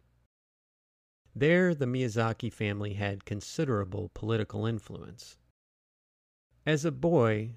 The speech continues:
Satomu made no close friends, and therefore gained no information about sex in the real world. By nineteen eighty-four, Satomu had moved on from anime and manga to child pornography,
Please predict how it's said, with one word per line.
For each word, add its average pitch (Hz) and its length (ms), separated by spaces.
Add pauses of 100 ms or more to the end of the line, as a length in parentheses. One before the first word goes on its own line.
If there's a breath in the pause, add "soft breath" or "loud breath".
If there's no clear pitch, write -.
Satomu 135 680
made 104 280
no 117 240
close 113 360
friends, 104 680 (160)
and 120 180
therefore 160 340
gained 127 340
no 131 220
information 117 720
about 98 360
sex - 480
in 104 120
the 98 80
real 107 300
world. 104 540 (1080)
By 117 120
nineteen 127 420
eighty-four, 117 680
Satomu 131 600
had 101 120
moved 117 300
on 120 280
from 104 200
anime 110 300
and 104 260
manga 104 580 (180)
to 113 100
child 110 400
pornography, 107 880